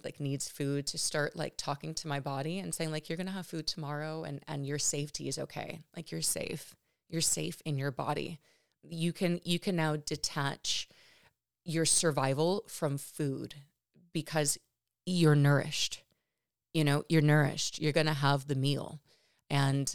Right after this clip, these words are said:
um, you know, I know, uh, uh, it's very sad to me that there's so many people that still don't have that. But for those of us that do have that, and that we have the, the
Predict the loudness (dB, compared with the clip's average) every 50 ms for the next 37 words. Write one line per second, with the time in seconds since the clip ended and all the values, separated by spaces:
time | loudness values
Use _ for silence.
0 | -8 -8 -4 -2 -2 0 0 -2 -2 -4 -8 -8 -12 -14 -16 _ _ _ _ _
1 | _ _ 2 4 4 6 6 4 4 4 4 6 4 4 4 4 2 0 0 0
2 | -2 -10 -20 _ _ _ _ _ _ -6 -4 -2 0 0 0 0 0 4 4 6
3 | 6 6 6 6 6 6 4 4 2 0 2 2 2 2 2 0 0 0 -2 -2
4 | 0 0 0 2 2 4 6 6 8 8 6 4 2 0 -2 -4 -4 -4 -4 -4
5 | -2 -2 -4 -2 -2 -2 -2 -4 -4 -4 -2 -2 -2 0 0 0 -2 -2 -2 -6
6 | _ -20 -20 _ _ _ _ 2 2 4 2 2 4 6 6 6 6 4 2 2
7 | 2 2 2 0 -2 -4 -2 -4 -4 -2 -2 -2 -2 -2 -2 -2 -2 -2 -2 -2
8 | -2 -2 -4 -6 -6 -6 -6 -4 -4 -4 -6 -6 -4 -4 -4 -4 -4 -4 -6 -6
9 | -4 -4 -6 -6 _ -2 0 0 0 -2